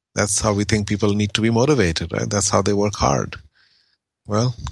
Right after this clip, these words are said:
why can't you love what you do and love the people you work with and love your customers and have that energy going in the business? And that's really what they tried to do, and it showed through this Memorial Day flood experience that what they were doing was actually working.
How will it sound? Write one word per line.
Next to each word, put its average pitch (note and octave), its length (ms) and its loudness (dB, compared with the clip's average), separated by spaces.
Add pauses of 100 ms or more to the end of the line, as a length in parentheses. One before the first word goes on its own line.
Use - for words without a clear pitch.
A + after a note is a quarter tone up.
why G#2+ 120 0
can't A2+ 220 4
you A2+ 60 6
love A2 180 6
what G#2+ 180 4
you A2 60 2
do A#2 180 4
and G#2 100 4
love G#2 160 4
the G#2 60 0 (100)
people G#2 240 2
you G2 100 2
work G#2 260 4
with A#2 180 4
and G2+ 120 4
love G2+ 180 4
your G2+ 120 4
customers A2+ 560 0
and G2+ 280 -4 (640)
have G#2+ 220 0
that B2 200 6
energy G#2 380 2
going E2+ 380 -2
in D#2+ 100 -14
the E2 100 -12
business? D#2 500 -6
And F#2 100 -8
that's G#2 280 2
really A2+ 180 2
what G#2+ 180 2
they G#2 80 2
tried G#2+ 340 0
to A2 80 -12
do, D3 240 4
and A#2+ 100 4
it A2 120 0
showed B2+ 560 2 (800)
through A#2+ 220 2
this A2+ 220 2
Memorial A#2 400 6
Day A2 160 6
flood C3+ 240 4
experience G#2 580 0
that A2 100 0
what G#2+ 160 0
they A#2 80 2
were A2+ 120 2
doing A2 260 0
was A2 160 2
actually A2 360 0
working. A2+ 460 0